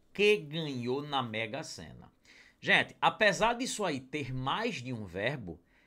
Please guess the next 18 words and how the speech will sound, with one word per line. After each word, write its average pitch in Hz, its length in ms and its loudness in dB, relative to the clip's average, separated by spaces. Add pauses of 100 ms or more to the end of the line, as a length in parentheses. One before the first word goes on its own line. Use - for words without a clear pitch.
(180)
essa 175 340 4
proposição, 139 800 -6
ela 120 120 0
é 160 40 -2
simples. - 920 -8 (200)
Ela 123 120 -4
não 180 240 -4
tem 220 360 -4
conectivo. 101 880 -8 (280)
Aí 139 220 4
eu 175 100 2
tenho 170 280 -2
uma 190 180 -4
única 220 460 -2
informação, 123 960 -6
uma 147 180 -6
única 170 380 -6
ideia. 110 440 -4